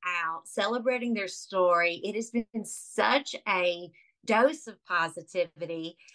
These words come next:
and, um, just such an honor to be able to, to kind of, uh,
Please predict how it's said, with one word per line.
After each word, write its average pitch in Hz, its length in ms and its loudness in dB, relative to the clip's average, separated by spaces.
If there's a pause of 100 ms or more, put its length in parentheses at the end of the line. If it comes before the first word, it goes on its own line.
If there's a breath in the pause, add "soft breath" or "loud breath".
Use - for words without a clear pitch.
(240 loud breath)
and, 185 520 0 (100)
um, 170 420 0
just - 260 -6
such 233 280 2
an 214 160 -2 (100)
honor 196 560 8
to 190 140 -10
be 180 200 -4
able 185 240 -8 (240)
to, 185 220 4 (100)
to 180 160 -8 (160)
kind 196 160 -4
of, 180 180 -6
uh, 175 140 -4